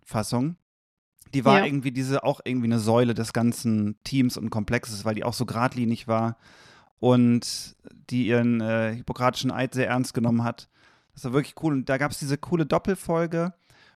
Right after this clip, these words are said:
Speaker 1: wo sie die, ähm, die Medien da haben. Ich weiß nicht, ob ihr euch dran erinnert. So ein kleiner Journalist, der
Speaker 2: Ja.
Speaker 1: sich irgendwie erstritten hat, dass er, ähm,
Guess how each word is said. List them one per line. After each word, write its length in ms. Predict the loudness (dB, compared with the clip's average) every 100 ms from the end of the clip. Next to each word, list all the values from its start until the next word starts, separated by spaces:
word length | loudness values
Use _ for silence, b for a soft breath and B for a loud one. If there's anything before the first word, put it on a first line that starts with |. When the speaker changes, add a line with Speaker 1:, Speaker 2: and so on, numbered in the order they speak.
| -20
Speaker 1:
wo 300 | -4 2 2
sie 300 | 2 0 -2
die, 500 | -2 0 2 4 4
ähm, 720 | 4 4 4 4 4 2 0 -2
die 160 | 4
Medien 400 | 6 6 6 4
da 180 | 4 4
haben. 220 | 2 2
Ich 120 | 0 0
weiß 120 | 0
nicht, 80 | 0
ob 80 |
ihr 120 | -2 -2
euch 120 | -4
dran 140 | 0 0
erinnert. 320 | 2 0 0
So 60 |
ein 80 | -4
kleiner 500 | -2 2 4 6 4
Journalist, 640 | 2 2 4 2 0 -6 -18 b -2
der 80 | 2
Speaker 2:
Ja. 60 | 4
Speaker 1:
sich 120 | 2
irgendwie 220 | 0 0
erstritten 560 | 0 -2 0 -2 0 -2
hat, 280 | -2 -4 -12 _ _ _ _ 0
dass 300 | 2 2 -2
er, 480 | 0 2 2 2 0
ähm, 640 | 0 0 2 2 0 -2